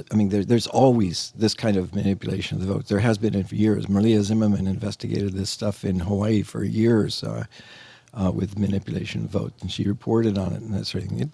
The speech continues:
it's a, it's in, in Vegas they had this sort of thing a lot too. It's not, it's not a n-, brand new thing for this election.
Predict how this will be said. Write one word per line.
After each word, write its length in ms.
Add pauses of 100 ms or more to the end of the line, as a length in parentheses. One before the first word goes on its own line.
(120)
it's 240
a, 140 (420)
it's 160 (240)
in, 380
in 240
Vegas 480
they 120
had 260
this 160
sort 200
of 80
thing 220
a 60
lot 200
too. 100
It's 200
not, 200
it's 160
not 140
a 40
n-, 140
brand 340
new 160
thing 260
for 140
this 240
election. 540